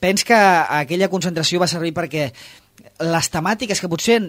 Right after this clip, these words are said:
fins llavors s'havien tractat només persones amb una sensibilitat feminista passassin a formar part de l'agenda de tothom, dels partits polítics, de les associacions, de les converses de bar de tota mena, no?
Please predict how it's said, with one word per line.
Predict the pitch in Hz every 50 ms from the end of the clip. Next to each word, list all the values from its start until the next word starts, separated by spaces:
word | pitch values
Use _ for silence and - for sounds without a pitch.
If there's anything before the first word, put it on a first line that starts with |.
| 131 104 101
fins | - - 160 160 147 151
llavors | 151 147 147 170 202 202 - 175
s'havien | 165 165 175 175
tractat | 160 170 156 - 196 190 180
només | 170 165 180 185 160
persones | - 180 147 - - 202 190 170 151
amb | 147 139 143
una | 151 156 165 160 160 160
sensibilitat | 160 170 160 - 160 160 165 160 -
feminista | - 165 160 170 175 185 180 - - 190 202 202 - - - - _
passassin | - 156 147 - - 190 196 196 - - 196 190 214 233 226 -
a | - 147 147 143
formar | - 160 165 165 143
part | 156 165 175
de | 180
l'agenda | 165 151 156 165 175 170 196 185
de | 175 160 120
tothom, | 143 135 127 147 151 147 123 113 104 - - - - - - - _
dels | - 123 127 120 -
partits | - 139 135 160 151 -
polítics, | - 180 170 170 180 180 147 151 131 120 127
de | 143
les | 139 135 123 139
associacions, | 123 - 143 - - 139 123 - 160 175 180 165
de | 143 151
les | 143 135 -
converses | - 151 147 143 151 - - 190 185 160 147
de | 160 143
bar | 147 160 165
de | 175 175
tota | 147 170 165 160 170
mena, | 151 147 143 131 113 107
no? | 110 143 190 196